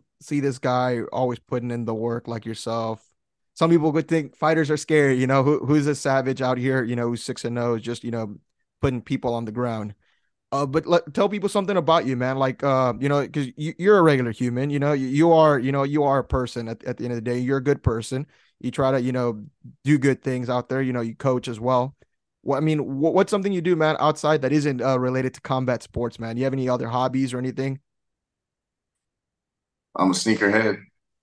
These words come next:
Speaker 2: I
Speaker 1: Okay.
Speaker 2: love,
Speaker 1: <laughs> Yeah,
Speaker 2: I,
Speaker 1: for
Speaker 2: I
Speaker 1: sure.
Speaker 2: love sneakers. Yeah. Um, fashion. I, I love,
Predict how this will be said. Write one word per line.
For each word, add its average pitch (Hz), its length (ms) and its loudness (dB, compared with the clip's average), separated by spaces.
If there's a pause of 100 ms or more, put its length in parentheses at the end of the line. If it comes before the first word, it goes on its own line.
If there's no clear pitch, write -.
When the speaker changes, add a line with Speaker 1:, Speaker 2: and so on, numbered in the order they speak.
(160)
Speaker 2:
I 156 100 6
Speaker 1:
Okay. 143 160 4
Speaker 2:
love, 135 220 -2
Speaker 1:
<laughs> 147 140 -4
Yeah, 214 100 0 (180)
Speaker 2:
I, - 240 0
Speaker 1:
for 175 120 0
Speaker 2:
I 98 80 2
Speaker 1:
sure. 98 140 6
Speaker 2:
love - 100 0
sneakers. - 760 -18
Yeah. 87 380 -2 (160)
Um, 85 680 -8 (1700)
fashion. 107 480 2
I, 98 200 0
I 92 160 -2
love, 98 360 0